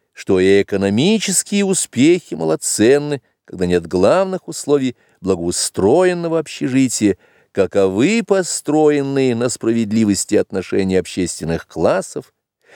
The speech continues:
просвещённое религиозно-нравственное чувство, не затемняемое вымышленными обрядами и суевериями, и благотворительность,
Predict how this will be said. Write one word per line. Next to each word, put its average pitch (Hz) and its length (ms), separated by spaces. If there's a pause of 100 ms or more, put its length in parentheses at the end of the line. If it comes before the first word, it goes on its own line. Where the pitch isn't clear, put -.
(140)
просвещённое 123 1200 (220)
религиозно-нравственное 98 1200
чувство, - 580 (260)
не 101 160
затемняемое 143 1200 (180)
вымышленными 127 960
обрядами 110 480
и 92 60
суевериями, 123 880 (500)
и 90 140
благотворительность, 90 1200